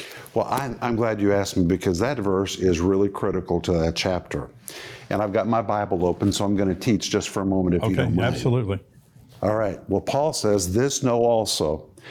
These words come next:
Speaker 1: Well, Jimmy, when you read this in the Greek text, it's a direct form of the Greek word ginosko, which means to know. But this means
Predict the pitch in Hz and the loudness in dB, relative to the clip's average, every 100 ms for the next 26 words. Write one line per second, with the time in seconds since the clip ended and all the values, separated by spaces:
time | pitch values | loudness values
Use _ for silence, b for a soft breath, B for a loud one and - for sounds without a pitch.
0 | B B - 101 107 151 131 113 101 107 | B B -2 0 2 2 2 4 4 2
1 | 135 127 - 104 90 95 98 98 104 87 | 2 0 2 2 2 2 0 -2 -2 0
2 | 82 - - - B B B 120 95 92 | 0 -4 -6 -10 B B B -2 0 0
3 | 92 101 123 - 120 107 98 90 98 - | 2 0 -2 -4 0 2 2 2 0 0
4 | 95 95 92 98 104 101 - 92 92 - | -2 0 0 2 2 0 -2 2 2 2
5 | 95 92 87 - 92 110 101 87 85 131 | 2 2 0 0 2 4 2 0 0 0
6 | 123 107 101 - | 2 2 2 -2